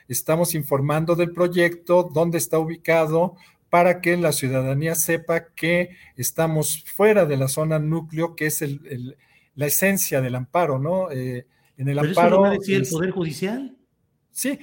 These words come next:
Speaker 1: pero tenemos que, este, informar a la ciudadanía, a la comarca lagunera, que si estamos, eh, eh, bajo un, eh, litigio de amparo, pues, este, el amparo puede, eh,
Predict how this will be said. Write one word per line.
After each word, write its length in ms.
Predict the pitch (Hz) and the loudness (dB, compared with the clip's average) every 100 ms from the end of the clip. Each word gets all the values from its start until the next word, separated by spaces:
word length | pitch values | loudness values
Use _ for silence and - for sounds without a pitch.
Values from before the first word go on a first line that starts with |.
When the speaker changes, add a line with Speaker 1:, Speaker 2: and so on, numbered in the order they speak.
| - - | -14 -4
Speaker 1:
pero 160 | 156 | -2
tenemos 380 | 156 175 202 202 | 0 2 2 0
que, 500 | - 196 202 202 170 | 0 2 2 2 0
este, 400 | 147 - - 143 | 0 -4 -4 -2
informar 460 | 135 135 147 170 202 | 0 0 0 2 4
a 60 | |
la 120 | 180 151 | 2 0
ciudadanía, 920 | 156 143 143 151 175 196 180 202 - _ - _ | -2 -2 -2 -2 0 2 2 -2 -8 _ -20 _
a 100 | 123 | -10
la 220 | 127 123 | -8 -6
comarca 400 | - 143 185 196 | -2 0 2 2
lagunera, 680 | 190 180 180 180 175 175 175 | 2 2 2 4 4 2 -2
que 140 | - | -6
si 160 | 135 - | -6 -4
estamos, 720 | 120 - 185 196 180 - - | -4 0 0 2 -2 -4 -6
eh, 540 | 131 127 127 135 123 | -6 -6 -8 -8 -10
eh, 80 | 117 117 | -12 -12
bajo 280 | 117 - 135 | -16 -8 -6
un, 440 | 151 175 180 180 139 - _ _ _ - | -4 -4 -2 0 -2 -4 _ _ _ -8
eh, 240 | 127 127 | -6 -4
litigio 800 | 131 127 139 135 185 180 160 143 | -4 -2 -4 -2 -4 -2 0 2
de 80 | 139 | 2
amparo, 680 | 147 - 190 180 196 240 - _ _ - | 2 2 4 6 4 2 -6 _ _ -4
pues, 200 | 135 - | -2 0
este, 320 | 135 - 131 | -2 -2 -4
el 100 | 127 | -2
amparo 400 | 139 139 147 190 | -2 0 0 0
puede, 640 | 160 175 175 185 196 196 180 | 2 2 4 2 0 0 -4
eh, 880 | 135 131 127 123 120 117 110 110 | -4 -2 -2 -4 -6 -8 -10 -14